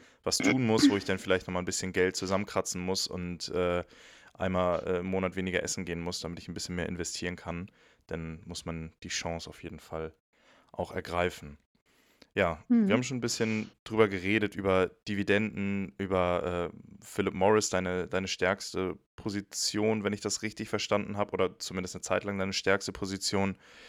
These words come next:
Speaker 2: Mhm.
Speaker 1: Ähm, ist da, würdest du sagen, du bist eine Cashflow-Investorin? Also, ist es dir wichtig, dass du irgendwie Cashflow aus den Aktien generierst?
Speaker 2: Ja,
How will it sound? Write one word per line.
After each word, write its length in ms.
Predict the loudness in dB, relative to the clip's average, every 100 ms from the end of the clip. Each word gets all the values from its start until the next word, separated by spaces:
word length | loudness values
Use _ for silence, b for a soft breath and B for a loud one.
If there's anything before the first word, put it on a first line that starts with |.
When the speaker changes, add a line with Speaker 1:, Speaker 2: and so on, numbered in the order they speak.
| B B B 0
Speaker 2:
Mhm. 220 | 4 6
Speaker 1:
Ähm, 480 | 6 2 2 -2 -8 _ _ _ _ _ _ _ _ _ -2
ist 240 | 0 6
da, 140 | 6 6
würdest 400 | -2 0 2 2
du 40 |
sagen, 500 | 4 6 6 4 -4 -8 -8
du 180 | -8 -8 _
bist 420 | -2 0 0 -2 -2
eine 320 | 2 2 0 -2
Cashflow-Investorin? 1300 | 2 4 4 0 0 0 -4 -2 -2 -2 -2 -2 -2 -2
Also, 180 | -2
ist 140 | -2 -2
es 60 | -2
dir 140 | -2
wichtig, 420 | -2 -4 -6 -4
dass 440 | 0 0 2 -2 -6 -12
du 380 | -6 -4 -4 -2
irgendwie 320 | -2 -2 -6
Cashflow 460 | 0 0 0 -2 0
aus 220 | 2 0
den 140 | -4
Aktien 380 | -6 -6 -8 -6
generierst? 680 | -6 -6 -6 -8 -8 -12 -14 _ _ _ _ _ B B B B B 2
Speaker 2:
Ja, 220 | 6 6